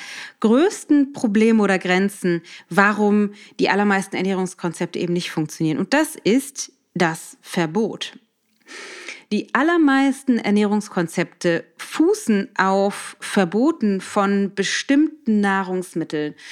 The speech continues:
Manchmal sind es nur einzelne Nahrungsmittel, oft sind es richtig Nahrungsmittelgruppen. Früher war das Fett,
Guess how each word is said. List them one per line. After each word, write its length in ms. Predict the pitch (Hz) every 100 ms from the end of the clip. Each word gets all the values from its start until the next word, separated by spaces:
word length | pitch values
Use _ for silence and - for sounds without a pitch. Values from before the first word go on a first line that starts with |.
| - - - - _ -
Manchmal 680 | 208 202 208 262 - 311
sind 140 | 294 262
es 100 | 254
nur 120 | 247
einzelne 360 | 208 226 226 208
Nahrungsmittel, 580 | 208 262 262 285 269
oft 300 | - 240 247
sind 160 | - 247
es 180 | 208 -
richtig 340 | 226 226 214
Nahrungsmittelgruppen. 1400 | 196 185 185 214 214 196 190 185 190 170 190 202 165 147 -
Früher 360 | - 233 240 214
war 120 | 196
das 280 | 180 - -
Fett, 360 | - 294 320